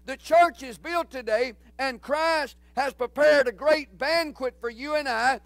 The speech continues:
He's mixed the wine. That's the new wine that Peter talked about. Fast forward again to the day of Pentecost. They thought they was drunk, but Peter said, "No, we, we dealing with the new wine." Amen. And he set the table.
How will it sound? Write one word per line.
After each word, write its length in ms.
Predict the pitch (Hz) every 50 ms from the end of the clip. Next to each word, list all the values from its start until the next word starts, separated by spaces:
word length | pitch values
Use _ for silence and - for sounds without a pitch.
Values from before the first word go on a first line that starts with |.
| - -
He's 260 | 233 269 226 170 220
mixed 380 | 277 330 339 - - - - -
the 80 | 277
wine. 640 | 269 277 294 285 269 240 269 247 269 285 277 240 185 _ _ -
That's 300 | - 240 285 277 - -
the 200 | - 262 233 185 - _ _
new 260 | - 202 285 320 320 302
wine 400 | 269 262 254 254 254 247 240 220
that 180 | 226 214 - -
Peter 320 | 269 311 320 285 269 240
talked 340 | - 220 226 226 220 - 214
about. 360 | 202 214 226 247 247 - -
Fast 340 | 226 233 254 254 240 - -
forward 340 | 262 269 285 277 269 254 240
again 260 | 208 254 277 277 262
to 60 | 254
the 140 | 220 240 233
day 160 | 262 269 262
of 100 | 247 -
Pentecost. 540 | 285 302 285 262 196 - 214 202 185 165 -
They 120 | 226 247
thought 320 | - - 254 254 254 247 -
they 120 | 254 254
was 180 | 254 247 220 -
drunk, 320 | - 285 311 277 214 -
but 160 | - 185 - -
Peter 260 | 202 262 262 220 202
said, 200 | - 190 165 151
"No, 140 | 160 160 156
we, 160 | 151 175 175 156 _ _ _ _ -
we 100 | 170 180
dealing 280 | 151 151 151 151 131
with 160 | 127 123 117 -
the 80 | 131
new 200 | 139 151 156 151
wine." 480 | 147 147 151 151 156 156 160 160 170 - _ -
Amen. 520 | - 185 196 196 196 208 220 233 233 226 - _ _ _ _ _ _ _ _ _ _ -
And 140 | - 262 262
he 100 | 254 233
set 420 | 196 - - - 330 349 320 -
the 120 | - 285 254
table. 580 | - 285 311 339 349 339 330 285 240 175 -